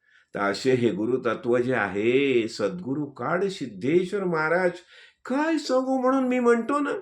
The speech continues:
"अरे, मी मुक्तच आहे, मला कोणी बांधलंय?" आणि ही मुक्तता जी अशी असते, लक्षात घ्या, ही मुक्तता कशी येते ना, ह्याची कल्पनाच आपल्याला येत नाही. म्हणजे आपल्याला सहज कळायला लागतं,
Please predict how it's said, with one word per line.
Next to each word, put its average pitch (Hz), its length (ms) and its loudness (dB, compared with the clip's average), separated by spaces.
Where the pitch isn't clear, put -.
"अरे, 302 160 2
मी 294 140 4
मुक्तच 285 520 0
आहे, 294 120 2
मला 262 220 4
कोणी 269 260 0
बांधलंय?" 269 560 4
आणि 156 180 6
ही 233 120 6
मुक्तता 240 640 4
जी 254 180 2
अशी 247 300 4
असते, 226 320 4
लक्षात 240 420 4
घ्या, 180 520 -2
ही 156 100 4
मुक्तता 220 580 4
कशी 240 440 0
येते 226 340 6
ना, 233 240 6
ह्याची - 420 -4
कल्पनाच 269 560 4
आपल्याला 262 360 6
येत 233 240 8
नाही. 107 240 2
म्हणजे 165 140 2
आपल्याला 226 360 4
सहज 233 840 4
कळायला 254 440 8
लागतं, 226 440 4